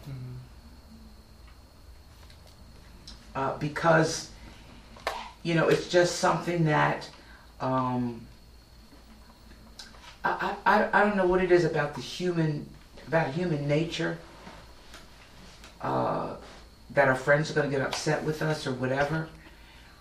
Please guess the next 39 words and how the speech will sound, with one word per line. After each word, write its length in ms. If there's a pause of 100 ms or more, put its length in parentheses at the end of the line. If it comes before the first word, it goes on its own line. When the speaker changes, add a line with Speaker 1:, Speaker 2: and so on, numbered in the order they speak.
(340)
Speaker 2:
Um, 500 (200)
and 520 (1200)
so, 580 (320)
you 140
know, 180
not, 380 (320)
um, 380 (220)
I, 220
I 100
tell 280
you, 120
when 140
I, 200
when 200
I 80
got 220
on 100
the 60
Board 260
of 80
Education, 640 (340)
something 340
I 140
learned 420
that, 220 (160)
some 240
of 80
the 60
things 260
I 120
learned 240
that 80
people 260
did 260
was 160
just 300
beyond 480
me. 180
Like, 240